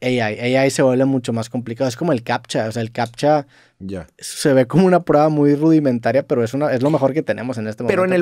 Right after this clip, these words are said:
Speaker 1: para
Speaker 2: fundamento no, no, no deja una huella. L-, yo la neta no sé, pero
Speaker 1: Mm, eh, yo creo debe haber, o sea, a ver, la, la manera en la que uno podría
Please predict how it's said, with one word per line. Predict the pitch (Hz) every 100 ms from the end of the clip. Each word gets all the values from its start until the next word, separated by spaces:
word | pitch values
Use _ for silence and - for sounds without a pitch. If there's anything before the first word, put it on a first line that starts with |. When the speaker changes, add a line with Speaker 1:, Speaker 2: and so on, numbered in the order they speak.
| 117
Speaker 1:
para |
Speaker 2:
fundamento | 175 180 175 165 175 190 185 220
no, | 214 202 202 196 -
no, | 165 147 160 175 180 180 180 143
no | 151 151
deja | 175 185
una | 180
huella. | 151 143 123 185 - _ _ - -
L-, | 156 160
yo | 208
la | 254
neta | 226
no | 214
sé, | 147 95 _ -
pero | - 170
Speaker 1:
Mm, | 165 165 _
eh, | 165 170
yo | 147 180 180
creo | - 214 214 -
debe | 165 156 185
haber, | 226 160 175
o | 180
sea, | 180 151 - _ _
a | 160
ver, | 175 165 156
la, | 160 156 151
la | 160 151
manera | 151 147 151 170
en | 196
la | 180
que | - 151
uno | 143 156 175 175
podría | 165 143 143 147 151 147 147 143 120 110